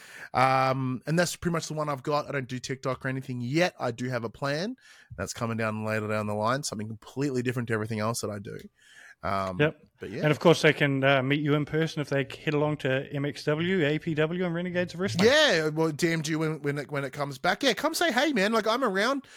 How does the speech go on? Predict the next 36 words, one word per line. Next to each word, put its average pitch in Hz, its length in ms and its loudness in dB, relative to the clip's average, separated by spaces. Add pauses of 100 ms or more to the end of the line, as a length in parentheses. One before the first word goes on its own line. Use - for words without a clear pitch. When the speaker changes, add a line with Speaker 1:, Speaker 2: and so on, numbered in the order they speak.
(140)
Speaker 1:
like, 143 80 -4
especially 202 280 2
with 170 100 0
Renegades. 190 480 2
My 180 160 4
job 165 300 2
is 170 80 0
to 151 100 -6
be 156 140 2
that 156 200 2
friendly 165 300 -2
face 165 280 0
to 156 100 -6
help 156 200 0
you 160 140 0
out. 208 260 2
So 156 280 2 (360)
come 165 220 0
say 151 220 0
hey, 101 300 -6 (680)
please. 117 240 -4
Speaker 2:
And 151 100 6
look, 156 160 4 (320)
I 160 180 10
look 151 200 6
forward 143 440 2
next 131 240 -2
time 135 180 2
I'm 127 120 -2
in 127 120 0
Melbourne. 123 320 2
Hopefully 127 340 0
it 123 60 -4
lines 123 280 0
up 120 200 -4
with 123 220 -2